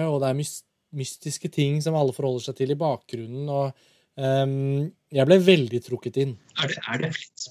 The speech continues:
Speaker 2: flettverk, synes du, Karsten? Er det sånn flettverk,
Speaker 1: Ja,
Speaker 2: eller?
Speaker 1: altså, basert på to episoder så opplever jeg jo at det er kapitler av samme, eller kapitler med forskjellige fortellinger fra samme univers.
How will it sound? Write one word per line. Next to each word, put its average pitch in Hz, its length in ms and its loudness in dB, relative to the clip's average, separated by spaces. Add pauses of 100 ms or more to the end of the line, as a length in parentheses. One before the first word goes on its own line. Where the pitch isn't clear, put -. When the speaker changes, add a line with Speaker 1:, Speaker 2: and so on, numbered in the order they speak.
Speaker 2:
flettverk, 160 500 -6
synes 190 240 -10
du, 180 80 -10
Karsten? 220 320 -6
Er 135 140 -8
det - 20 -10
sånn 160 160 -4
flettverk, 330 400 -2
Speaker 1:
Ja, 330 140 0
Speaker 2:
eller? 339 320 -2
Speaker 1:
altså, - 180 -2
basert 240 380 2
på 220 80 -6
to 151 180 2
episoder 190 480 2
så 269 240 2
opplever 160 460 2
jeg 165 180 6
jo 185 60 0 (100)
at 151 160 -10 (240)
det 170 240 2
er 143 480 2
kapitler - 840 -2 (520)
av 151 220 -4
samme, 131 1200 -4 (420)
eller 151 200 8 (180)
kapitler 190 720 4
med 170 80 2
forskjellige 131 640 2
fortellinger 123 560 -8
fra 160 80 -10
samme 139 320 -6
univers. 151 460 -2